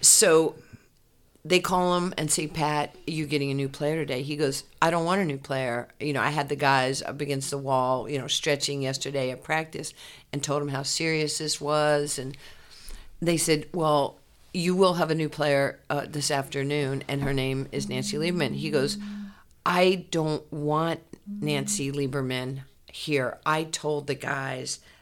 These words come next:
that it was serious." And in his mind's eye, this is my first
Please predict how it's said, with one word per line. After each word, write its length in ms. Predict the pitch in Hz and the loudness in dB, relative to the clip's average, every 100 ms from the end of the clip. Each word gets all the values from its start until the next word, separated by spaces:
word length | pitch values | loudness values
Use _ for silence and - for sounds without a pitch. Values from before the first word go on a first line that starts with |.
| _ | _
that 300 | 151 151 147 | -4 0 2
it 160 | 147 - | 0 -4
was 140 | 147 143 | -2 2
serious." 800 | - 233 226 151 - - - - - - - - _ | 2 2 -2 -6 -6 -4 -4 -6 -18 -20 -20 -20 _
And 500 | 165 156 151 147 139 - - | 2 4 4 2 -2 -6 -4
in 140 | 170 | 0
his 240 | 175 180 156 | 2 2 2
mind's 360 | 147 147 135 | 0 0 0
eye, 500 | 170 202 151 139 - - | 2 2 2 -2 -6 -8
this 180 | 151 175 | -6 -2
is 60 | 214 | 0
my 160 | 208 | 0
first 360 | 147 147 135 - | -2 -4 -6 -8